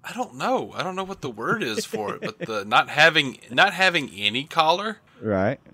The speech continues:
Speaker 1: Or in, like, he's got, like, he looks like a, you know, girl who tried to go to a ball and got a dress that was way too small.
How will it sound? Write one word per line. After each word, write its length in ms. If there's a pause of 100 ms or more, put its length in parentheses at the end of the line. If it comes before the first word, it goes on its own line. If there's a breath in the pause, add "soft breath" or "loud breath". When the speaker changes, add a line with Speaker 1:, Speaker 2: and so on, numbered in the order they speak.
(200)
Speaker 1:
Or 220
in, 240
like, 340
he's 200
got, 400
like, 360 (100)
he 140
looks 280
like 180
a, 300 (260)
you 100
know, 300 (280)
girl 340
who 220
tried 220
to 60
go 100
to 160
a 60
ball 480 (240)
and 360 (220)
got 240
a 80
dress 760
that 140
was 160
way 140
too 180
small. 480